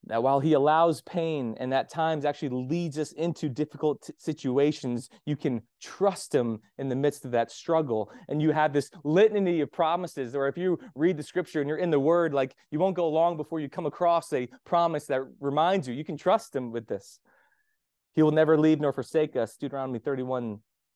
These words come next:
verse six. Not one of his children will be snatched from his hand, John ten twenty-nine.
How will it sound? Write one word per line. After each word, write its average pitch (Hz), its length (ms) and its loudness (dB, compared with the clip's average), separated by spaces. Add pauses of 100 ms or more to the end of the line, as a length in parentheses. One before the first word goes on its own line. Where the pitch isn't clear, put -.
(160)
verse 117 220 -4
six. - 500 -6 (520)
Not 135 180 4
one 165 180 6
of 156 80 4
his 139 140 2
children 151 420 2
will 127 120 -4
be 131 120 -6
snatched 139 400 -6
from 127 140 -6
his 113 140 -8
hand, 131 540 -6
John 123 280 0
ten 123 300 -4
twenty-nine. 123 680 -6